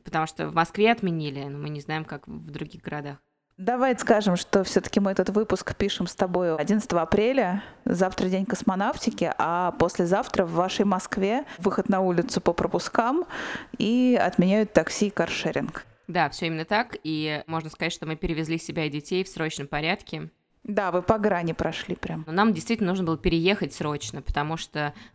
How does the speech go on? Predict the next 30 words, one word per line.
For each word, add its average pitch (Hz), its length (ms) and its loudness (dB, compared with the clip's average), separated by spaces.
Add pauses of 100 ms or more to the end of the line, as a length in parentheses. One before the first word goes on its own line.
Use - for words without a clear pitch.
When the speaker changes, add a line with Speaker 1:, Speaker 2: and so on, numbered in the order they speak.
Speaker 1:
у 156 40 -8
нас 160 200 -4
есть 151 180 -4
некоторые 151 400 -6
финансовые 156 500 -4
обязательства. 165 800 -2 (280)
На 147 80 -6
самом 185 180 0
деле, 147 340 -2
и 143 80 -10
честно 170 300 -2
скажу, 156 340 -6
что 160 200 -6
сейчас - 580 -2
нас 175 160 -4
уже 175 120 -4
коснулась 160 720 0 (260)
финансовая 165 600 0
эта 143 120 -10
тема 147 420 -2 (460)
коронавируса, 180 840 -2
да, 175 280 0
тема 156 300 -6
кризиса, 147 420 -4
который, 135 340 -6
в 135 40 -8
общем, 143 240 -8
щас, - 320 -6
э, 139 140 -6
наступил. 175 580 -6